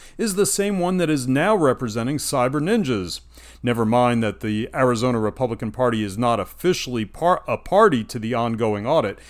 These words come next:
Jack Wilenchik, the attorney, broadened his accusation to allege bias against all conservative causes. Further, he continues his now multi-case campaign against Judge Hanna by accusing him of making a plainly bizarre ruling in the previous case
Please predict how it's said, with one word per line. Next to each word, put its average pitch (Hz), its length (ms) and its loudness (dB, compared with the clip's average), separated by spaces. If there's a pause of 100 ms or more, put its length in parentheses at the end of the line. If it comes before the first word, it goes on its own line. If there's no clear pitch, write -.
(180)
Jack 185 340 -2
Wilenchik, 135 640 0
the 120 120 -2
attorney, 135 420 -2
broadened 175 520 4
his 156 180 -4
accusation 139 800 -4 (200)
to 139 160 -4
allege 131 380 -2
bias 127 380 0
against 135 500 -2
all 151 300 4
conservative 127 800 -2
causes. 127 640 0 (340)
Further, 156 460 2 (140)
he 165 140 -4
continues 165 640 -2
his 127 200 -2
now 135 240 4
multi-case 127 720 0
campaign 139 580 -4
against 107 440 -2
Judge 107 240 -4
Hanna 117 360 -4 (200)
by 139 140 0
accusing 180 500 -4
him 165 100 -2
of 135 140 0
making 139 400 -2
a 113 60 -2
plainly 214 580 -2
bizarre 151 500 2
ruling 143 440 2
in 107 100 -2
the 107 80 -4
previous 104 500 -6
case 110 380 -6